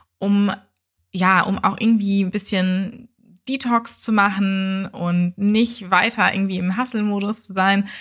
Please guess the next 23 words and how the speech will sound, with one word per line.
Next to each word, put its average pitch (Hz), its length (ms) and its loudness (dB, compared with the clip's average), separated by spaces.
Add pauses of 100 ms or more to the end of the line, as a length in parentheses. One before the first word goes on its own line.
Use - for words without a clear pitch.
(220)
äh, 185 200 2
sondern 190 280 4
einfach 202 260 0
auch 190 140 -4
wirklich, 196 260 -4
um 190 80 0
neue 180 220 2
Energien 180 480 2
und 214 120 -2
Inspiration 214 560 -2
zu 254 140 -6
sammeln 175 380 0 (480)
und 226 100 2
auch 254 80 2
zu 254 140 -6
entscheiden, 233 840 2 (420)
was - 440 -2 (100)
find, - 400 -2 (260)
was 233 240 0
fand 247 180 0
ich 226 100 0
eigentlich 185 300 0
super, 302 380 0